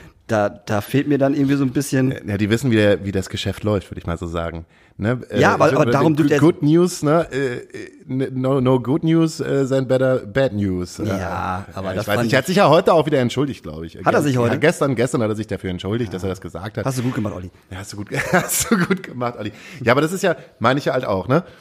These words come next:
Speaker 2: Ja, wir sitzen halt auch und jetzt sind wir in der Situation, dass wir in der Öffentlichkeit stehen und vielleicht die eine oder andere Casper Coverband erwähnen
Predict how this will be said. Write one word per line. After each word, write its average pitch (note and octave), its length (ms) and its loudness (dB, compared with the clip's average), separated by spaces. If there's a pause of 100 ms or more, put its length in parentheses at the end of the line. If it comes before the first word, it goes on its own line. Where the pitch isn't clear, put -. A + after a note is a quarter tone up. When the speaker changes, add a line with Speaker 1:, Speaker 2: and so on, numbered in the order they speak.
(120)
Speaker 2:
Ja, C3 220 2
wir C3 100 0
sitzen E3 220 -2
halt E3+ 140 2
auch E3+ 240 4
und G#2+ 100 -4
jetzt A2+ 140 0
sind C3 220 -4
wir C#3 120 -2
in A#2+ 60 -2
der A#2 100 2
Situation, C#3 580 2
dass C#3+ 180 0
wir B2+ 140 2
in - 80 -4
der G2+ 140 0
Öffentlichkeit D#3+ 560 -2
stehen C#3 240 -2 (320)
und A#2+ 160 0
vielleicht A2 260 2
die - 80 0
eine C3 320 2
oder A2 280 0
andere A2+ 320 -2
Casper B2+ 300 -4
Coverband A2 440 0
erwähnen G2+ 380 -2